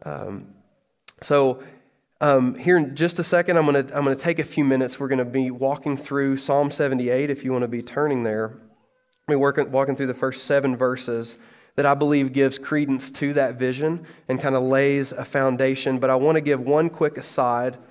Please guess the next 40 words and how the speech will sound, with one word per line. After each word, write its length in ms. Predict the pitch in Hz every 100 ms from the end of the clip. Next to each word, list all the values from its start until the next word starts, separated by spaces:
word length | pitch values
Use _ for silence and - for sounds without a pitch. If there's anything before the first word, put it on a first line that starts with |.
| _ _ _ _ _ _ _ _ -
and 160 | 143
talk 240 | 165 170 175
about 240 | 165 151
something 360 | 180 160 160 147
that 140 | 143
we're 120 | 139
not 300 | 143 151 139
gonna 200 | 127 117
do 300 | 107 110 107
when 140 | 110 113
we 100 | 113
dedicate 440 | 117 110 110 113
our 120 | 104
children 540 | 104 127 117 104 101 123 - _ _ _ _ _ _ _ - -
and 100 | 120
when 120 | 117
we 80 | 113
commission 420 | 113 117 117 117
our 100 | 113
parents. 540 | 107 123 113 104 - - _ _ _ _ _ _ _ _ _ -
And 500 | 151 147 139 - - - -
a 80 |
lot 180 | 147 165
of 60 | 180
times 320 | 180 160 143
it 80 | 143
may 160 | 156
be 100 | 156
something 400 | 147 156 147 135
in 120 | 131 131
the 60 |
church 280 | 127 156 151
that 80 | 135
you 160 | 143
grew 240 | 147 143 135
up 200 | 151 165
in. 300 | 180 208 202 - - _ _ -
Um, 300 | 127 120 120
you, 200 | 143 156
you 520 | 135 143 156 143